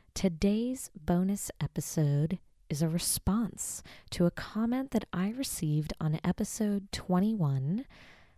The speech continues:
How to Turn Off Your Tap Teacher Brain. So Erica commented and said, "I had a hard time with this topic.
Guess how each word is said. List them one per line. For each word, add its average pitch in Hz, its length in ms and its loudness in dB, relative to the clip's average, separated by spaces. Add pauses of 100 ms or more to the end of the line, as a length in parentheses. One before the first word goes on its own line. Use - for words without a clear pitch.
(140)
How 196 240 2
to 208 100 0
Turn 214 240 2
Off 156 300 0
Your 170 100 2
Tap - 280 -4
Teacher - 360 0
Brain. 165 520 4 (1700)
So 226 200 6
Erica 240 440 0
commented 160 760 2
and 160 160 0
said, 151 440 -2 (520)
"I 202 80 2
had 302 280 0
a 320 100 -8
hard 247 220 0
time 190 340 0
with 175 140 -2
this - 260 -4
topic. - 640 -2